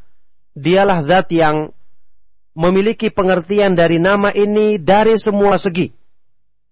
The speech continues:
Allah Subhanahu wa taala ghaniyun bidzatihi, kaya dan maha cukup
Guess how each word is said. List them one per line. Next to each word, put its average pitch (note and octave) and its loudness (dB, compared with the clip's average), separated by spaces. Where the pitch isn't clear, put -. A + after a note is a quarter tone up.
Allah G3+ 2
Subhanahu G3+ -2
wa F#3 2
taala G3 2
ghaniyun G3+ 2
bidzatihi, F3 0
kaya G#3+ 2
dan F#3 0
maha F#3 -2
cukup A#3+ -6